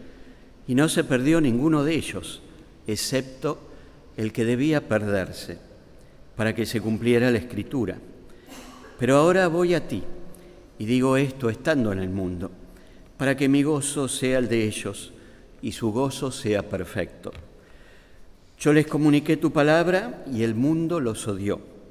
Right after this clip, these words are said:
porque ellos no son del mundo,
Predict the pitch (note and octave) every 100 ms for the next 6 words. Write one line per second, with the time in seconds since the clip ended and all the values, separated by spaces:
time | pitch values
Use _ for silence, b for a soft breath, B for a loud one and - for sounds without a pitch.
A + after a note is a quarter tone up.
0 | B B B B B - A2 A2+ C3+ C3
1 | C3 C3 B2 A2+ B2 - C#3+ G2+ F#2+ F#2+
2 | F2+ E2+